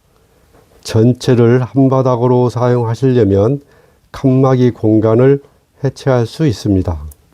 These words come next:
층고는 구 미터, 호이스트 오 톤,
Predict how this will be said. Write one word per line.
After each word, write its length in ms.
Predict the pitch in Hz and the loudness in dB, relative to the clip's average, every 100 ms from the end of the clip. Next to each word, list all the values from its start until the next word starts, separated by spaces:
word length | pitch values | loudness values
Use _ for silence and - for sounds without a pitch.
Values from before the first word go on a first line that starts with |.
| - _ _ _ _ _ _ _ _ - | -20 _ _ _ _ _ _ _ _ -12
층고는 640 | - 143 143 143 127 120 131 | -2 2 4 4 2 2 -4
구 160 | - 113 | -6 -2
미터, 500 | 117 113 - 85 73 - _ _ _ _ _ - | -2 -2 -6 -6 -6 -16 _ _ _ _ _ -4
호이스트 720 | 135 135 135 - - 135 135 | 0 2 0 -2 -6 0 0
오 220 | 107 90 | 0 -4
톤, 440 | - - 98 127 | -4 0 0 0